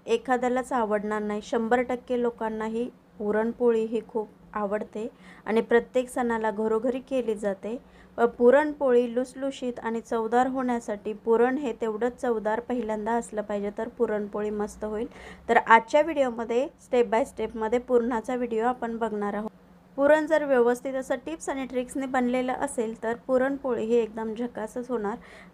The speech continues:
त्यासाठी पुरण बनवण्यासाठीचं पहिल्यांदा आपण रेसिपी बघणार आहोत. पुरण बनवण्यासाठी आपण दोन वाटी गूळ हा व्यवस्थित असं किसून घेतलेला आहे. किसून म्हणजे तुम्ही बारीक करूनही घेऊ शकता. आणि चणा डाळ ही दोन तास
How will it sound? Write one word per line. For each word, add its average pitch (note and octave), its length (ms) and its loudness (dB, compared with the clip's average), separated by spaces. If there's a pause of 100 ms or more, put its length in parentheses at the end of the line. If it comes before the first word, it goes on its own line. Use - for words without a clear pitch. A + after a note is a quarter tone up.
त्यासाठी B3+ 420 2
पुरण B3+ 420 6
बनवण्यासाठीचं C4+ 880 -4 (120)
पहिल्यांदा A3 420 -2
आपण A3+ 200 -2
रेसिपी A#3 460 0
बघणार G#3+ 400 -4
आहोत. A3 220 -6 (400)
पुरण C4+ 340 8
बनवण्यासाठी D4 840 -2
आपण A3+ 400 -4
दोन B3+ 240 6
वाटी A3+ 400 -4
गूळ A#3 400 0
हा B3 280 2 (100)
व्यवस्थित A3+ 580 -2
असं B3 200 -6
किसून A3+ 440 -8
घेतलेला A3+ 500 -2
आहे. A3 200 -4 (400)
किसून A3+ 260 0
म्हणजे C4+ 420 2 (400)
तुम्ही A#3 160 2
बारीक A3+ 360 4
करूनही A3+ 400 0
घेऊ A#3+ 240 0
शकता. A3 420 -10 (320)
आणि A#3 200 6
चणा C#4 400 4
डाळ A#3 260 4
ही A#3 280 -4 (600)
दोन B3+ 420 8
तास A#3+ 460 -2